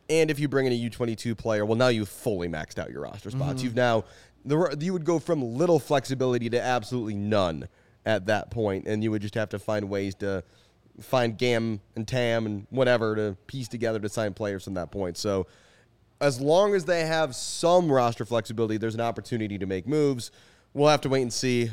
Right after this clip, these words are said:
Speaker 1: M L S transfer window is open another couple of weeks. And again, keep your eye on the Gaga Slonina situation. We didn't talk about it today 'cause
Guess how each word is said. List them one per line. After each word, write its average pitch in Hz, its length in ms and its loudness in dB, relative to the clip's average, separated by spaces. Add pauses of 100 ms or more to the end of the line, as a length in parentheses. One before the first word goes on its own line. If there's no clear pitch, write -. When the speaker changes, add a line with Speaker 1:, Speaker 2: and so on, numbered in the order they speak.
Speaker 1:
M 120 120 -2
L 120 100 4
S 110 80 -2
transfer 113 340 -2
window 110 280 0
is 110 160 -4
open 113 300 0
another 104 320 0
couple - 460 -4 (100)
of 104 340 4 (420)
weeks. 202 580 0 (260)
And 120 80 -4
again, 127 240 2
keep 127 200 -4
your 123 120 4
eye 120 100 4
on 113 60 0
the 113 60 -2
Gaga 113 280 2
Slonina 110 380 -2
situation. 104 480 -4
We 127 100 -2
didn't 143 180 -2
talk 123 240 2
about 117 180 2
it 110 100 -4
today 113 240 2
'cause 101 220 -4